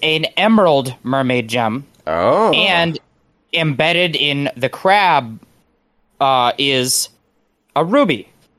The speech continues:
Speaker 1: mermaid gem. And so my theory is that they, these are three, like,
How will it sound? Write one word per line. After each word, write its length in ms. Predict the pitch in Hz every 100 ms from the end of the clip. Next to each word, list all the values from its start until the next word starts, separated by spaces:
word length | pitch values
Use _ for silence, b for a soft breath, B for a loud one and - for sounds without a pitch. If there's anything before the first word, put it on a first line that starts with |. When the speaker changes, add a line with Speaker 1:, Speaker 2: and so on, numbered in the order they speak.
| _
Speaker 1:
mermaid 360 | 139 160 139 120
gem. 260 | 127 104 - B B B
And 160 | 135
so 340 | - 160 151 - 113
my 220 | 147 151 156
theory 460 | 220 233 170 160
is 180 | 156 -
that 260 | 160 135 120
they, 220 | 165 147
these 340 | 139 175 180
are 120 | 160
three, 560 | 143 160 165 160 147 87
like, 360 | 151 131 -